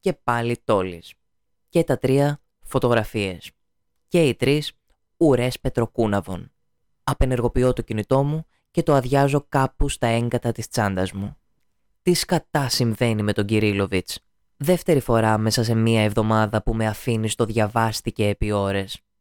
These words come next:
Τόσο κράτησε η προσπάθειά του για αυτή την χαλαρή σχέση; Και οι παραγγελίες για βάλς στον ακορντεονίστα; Οι υποσχέσεις να γίνουμε καμπύλες, μπούκλες και σερμπαντίνες;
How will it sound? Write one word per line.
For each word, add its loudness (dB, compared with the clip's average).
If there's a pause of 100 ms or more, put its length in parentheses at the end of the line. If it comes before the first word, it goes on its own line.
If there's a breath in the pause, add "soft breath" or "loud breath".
(260)
Τόσο 2
κράτησε 0
η 2
προσπάθειά 0
του -4
για 2
αυτή 0
την -2
χαλαρή 0
σχέση; -4 (440)
Και 2
οι 4
παραγγελίες 2
για 2
βάλς 2
στον 0
ακορντεονίστα; 0 (420)
Οι 2
υποσχέσεις 2
να 2
γίνουμε 2
καμπύλες, 0
μπούκλες 0
και -4
σερμπαντίνες; -2